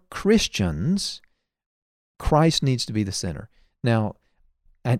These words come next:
I say that this is muddy because part of what, part of what a lot of the debate is out there is this, um, this idea that, that being ecumenical means that we are multi-faith. No, we are Christian.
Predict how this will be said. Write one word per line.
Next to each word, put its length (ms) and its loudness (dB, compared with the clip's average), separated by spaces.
I 120 -4
say 280 0
that 180 0
this 180 -4
is 100 -2
muddy 380 2
because 760 -4
part 340 2
of 180 -2
what, 320 -2
part 280 2
of 100 -4
what 160 -2
a 60 -4
lot 260 -4
of 80 -2
the 60 -4
debate 400 -2
is 200 -2
out 220 -4
there 320 -4
is 540 -4
this, 460 -4
um, 480 -4
this 240 -2
idea 400 2
that, 200 -2
that 300 -2
being 320 2
ecumenical 640 0
means 360 -2
that 140 -4
we 180 0
are 80 0
multi-faith. 920 -4
No, 520 2
we 200 8
are 80 4
Christian. 500 0